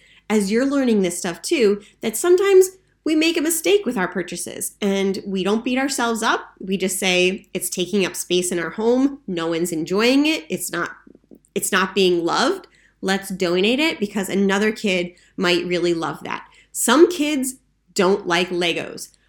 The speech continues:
I have an entire Lego room in my basement, and that's just for my son. Then the girls have the whole other side of the basement for their Legos. We are a Lego family, but some parents are just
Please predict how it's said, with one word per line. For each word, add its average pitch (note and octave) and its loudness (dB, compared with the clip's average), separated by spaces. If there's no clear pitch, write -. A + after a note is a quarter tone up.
I G3 6
have C#4+ 0
an G#3+ 2
entire G3+ 0
Lego F#3+ 2
room F3+ 2
in E3+ -2
my E3+ -2
basement, - -8
and F#3+ 2
that's C4+ 4
just A#3 -2
for G#3 0
my E3 0
son. F3 -4
Then A3 2
the A#3 2
girls G#3 2
have E3+ -4
the F3+ -4
whole F#3+ -4
other A#3 2
side G3 0
of E3+ -2
the F3 -4
basement F3 -2
for F#3+ -6
their F#3 0
Legos. C#3 -6
We G#3+ 2
are B3 4
a C4 2
Lego F#3 0
family, D#3 -6
but - -4
some A3+ 4
parents A#3+ 2
are G3 0
just - -6